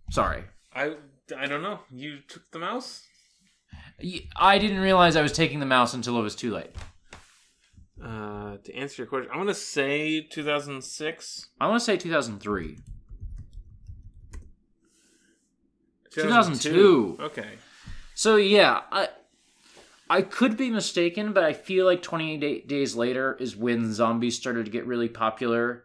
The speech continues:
Speaker 1: in the two thousands. I could
Speaker 2: I
Speaker 1: be,
Speaker 2: guess
Speaker 1: I could
Speaker 2: that
Speaker 1: be mistaken about that.
Speaker 2: I guess that would make sense. It, it might not be a one thing, though,
Speaker 1: Oh,
Speaker 2: because
Speaker 1: yeah.
Speaker 2: clearly the Zack Snyder, uh, Dawn of the Dead would be in production around that time.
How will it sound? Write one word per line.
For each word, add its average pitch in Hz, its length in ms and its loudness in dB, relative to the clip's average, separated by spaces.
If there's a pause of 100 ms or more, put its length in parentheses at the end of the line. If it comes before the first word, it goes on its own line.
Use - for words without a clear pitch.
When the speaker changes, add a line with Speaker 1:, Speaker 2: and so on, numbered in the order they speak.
(140)
Speaker 1:
in 123 140 -6
the 117 80 0
two 117 160 -6
thousands. 135 680 -2 (1600)
I 135 100 0
could 156 160 0
Speaker 2:
I - 20 0
Speaker 1:
be, 156 100 6
Speaker 2:
guess 147 220 -6
Speaker 1:
I 135 80 -4
could 143 160 -4
Speaker 2:
that 131 40 -6
Speaker 1:
be 151 80 -2
mistaken 165 380 -4
about 170 220 -2
that. 185 400 -2
Speaker 2:
I 160 60 -10
guess 202 160 -6
that 214 120 -4
would 123 120 -6
make 98 160 -12
sense. - 520 -16 (1120)
It, 147 280 -6
it 170 180 -6
might 208 240 -4
not 208 220 -8
be 147 220 -8
a 127 180 -4 (240)
one 131 400 -8
thing, 123 420 -6
though, 110 240 -8
Speaker 1:
Oh, 202 240 8
Speaker 2:
because 139 100 4
Speaker 1:
yeah. 98 240 2
Speaker 2:
clearly 160 540 -2 (320)
the 131 140 -12
Zack 143 260 -4
Snyder, 135 560 -4 (480)
uh, 123 220 -4
Dawn 131 340 -4
of 127 80 -4
the 113 80 -8
Dead 117 380 -4
would 120 200 -8
be 151 200 -6
in 123 100 -6
production 117 560 -6
around 107 300 -12
that 104 200 -16
time. 104 400 -20